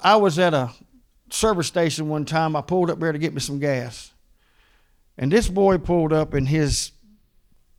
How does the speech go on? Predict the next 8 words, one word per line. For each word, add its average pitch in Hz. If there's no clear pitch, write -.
souped 147
up 151
car. 147
He 208
had 165
his 151
music 151
blasting. 135